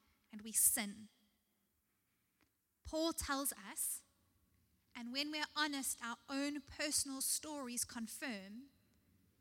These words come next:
that indeed we have all done this. The scriptures tell us that no one is righteous, not even one. And this results in our death.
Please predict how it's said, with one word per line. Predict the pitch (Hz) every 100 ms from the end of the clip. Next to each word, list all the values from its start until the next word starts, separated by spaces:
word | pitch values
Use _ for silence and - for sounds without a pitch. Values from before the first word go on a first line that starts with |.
| _ _ _ -
that | 254 277
indeed | 277 311 311 285
we | 285 -
have | 247 220 - -
all | 277 277 269 269 269 277 262 - _ -
done | 214 202 190
this. | - - - - _ _ _ _ _ _ _ _ _ _ _ -
The | -
scriptures | - - 277 -
tell | - 269
us | 262
that | - 240 -
no | 247 262 277 285
one | 269 262 262 262 -
is | 226
righteous, | 214 190 196 - 214 196 - - - _ _ -
not | 233 285 -
even | 269 254 220
one. | 190 190 190 202 _ _ _ _ _ _ _ - - -
And | 262 240
this | 339 339 -
results | 359 - 196 185 - - - - _ -
in | 214
our | 202 196
death. | 196 180 - -